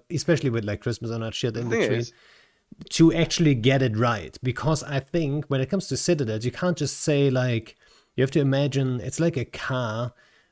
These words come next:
Speaker 1: where if you only fix one thing, it will always then break another thing. You know what I mean? Like, if you just changed, like, one cylinder or whatever, right? It's gonna break something else if you drive with it.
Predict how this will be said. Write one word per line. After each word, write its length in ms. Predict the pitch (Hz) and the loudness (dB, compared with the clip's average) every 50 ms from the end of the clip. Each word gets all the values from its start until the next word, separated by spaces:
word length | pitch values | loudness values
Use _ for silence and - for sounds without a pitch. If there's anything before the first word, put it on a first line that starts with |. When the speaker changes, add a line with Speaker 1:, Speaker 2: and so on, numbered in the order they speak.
| _ | _
Speaker 1:
where 300 | - 110 120 120 120 117 - | 0 2 2 2 2 0 -2
if 140 | - 131 110 | -2 -2 0
you 60 | 127 | 0
only 180 | 131 147 160 143 | 2 2 0 0
fix 340 | - - 156 143 139 - - | 0 -2 -2 -2 -2 -4 -4
one 300 | 113 120 135 143 143 139 | -2 0 0 0 0 0
thing, 480 | - 147 143 131 135 143 147 147 - - | 0 0 0 0 0 0 -2 -4 -6 -6
it 100 | - 135 | -6 -2
will 180 | 107 117 123 127 | 0 0 0 -2
always 800 | - 127 131 151 151 127 123 123 127 143 143 135 - - - - _ _ _ _ - | -2 -2 0 0 0 0 0 0 0 0 0 -2 -4 -6 -8 -12 _ _ _ _ -10
then 360 | 107 98 127 135 139 131 117 | -6 -2 0 0 2 2 2
break 260 | 101 120 127 131 131 | 2 2 4 2 2
another 360 | 127 117 113 117 127 127 120 | 0 0 0 0 0 0 0
thing. 440 | - - - 101 90 90 87 92 113 - _ _ _ _ _ - | -2 -4 -6 -6 -6 -8 -10 -12 -14 -18 _ _ _ _ _ -6
You 160 | - 123 120 | -2 0 0
know 100 | 123 123 | 0 0
what 140 | 120 117 113 | 0 0 0
I 60 | 110 | 0
mean? 380 | 110 117 131 147 160 165 143 | 0 0 0 0 -2 -2 -2
Like, 160 | 113 117 117 117 | -2 -2 -2 -2
if 120 | 127 113 | -2 0
you 140 | 127 151 165 | 0 0 0
just 420 | 151 160 151 - - _ _ _ - | 0 -2 -2 -4 -6 _ _ _ -8
changed, 460 | - - 156 151 151 139 - - - - - - - - - - _ - | -4 -2 0 0 0 -2 -2 -6 -10 -14 -18 -20 -20 -20 -20 -20 _ -14
like, 240 | - 139 123 123 110 | -8 -4 -4 -2 -2
one 500 | 113 104 113 127 131 131 135 135 127 - | -2 -2 -2 0 0 0 -2 -2 -4 -8
cylinder 480 | - - - 139 127 123 107 98 101 | -8 -4 -2 -2 0 -2 -2 -4 -6
or 200 | 101 95 98 98 | -8 -8 -6 -6
whatever, 420 | 101 101 110 107 98 101 104 107 - - | -6 -6 -6 -6 -6 -6 -8 -10 -8 -4
right? 300 | 101 104 117 127 - - _ _ _ _ _ _ _ _ _ _ _ _ _ _ | -2 -2 -2 -2 -4 -8 _ _ _ _ _ _ _ _ _ _ _ _ _ _
It's 160 | - 127 - | -4 -2 0
gonna 160 | - 175 170 | 2 2 2
break 260 | 151 120 147 160 160 - | 4 4 4 4 2 2
something 380 | - 170 156 143 - 143 135 | 2 0 0 2 2 2 2
else 380 | 135 139 147 139 123 117 - - | 4 4 4 2 2 0 -2 -4
if 120 | 127 107 | -4 -2
you 80 | 113 120 | -2 0
drive 320 | 101 113 113 120 123 101 | 0 0 0 0 -2 -2
with 140 | 101 92 90 | -4 -6 -6
it. 140 | 92 85 | -8 -10